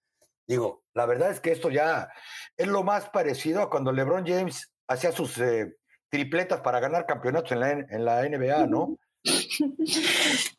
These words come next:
Speaker 2: Sí, bueno, y este equipo además está, eh, eh, en resumen, regresando a sus once titulares de cada lado. Con eso decimos mucho.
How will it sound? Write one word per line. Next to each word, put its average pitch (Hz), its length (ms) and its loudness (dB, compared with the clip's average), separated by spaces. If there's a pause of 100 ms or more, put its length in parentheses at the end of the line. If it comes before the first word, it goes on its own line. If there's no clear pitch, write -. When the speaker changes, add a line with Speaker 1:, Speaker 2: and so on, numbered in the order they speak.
Speaker 2:
Sí, 302 160 2
bueno, 277 280 2
y 247 140 2
este 311 180 2
equipo 302 280 2
además 269 360 2
está, 269 500 0
eh, 208 220 0
eh, 226 220 -4
en 247 160 0
resumen, 311 580 2
regresando 277 760 2
a 269 140 0
sus 247 180 -4
once 277 300 0
titulares 262 560 0
de 214 140 -4
cada 240 260 2
lado. 214 500 0 (680)
Con 240 200 0
eso 285 180 2
decimos 240 540 0
mucho. 226 420 0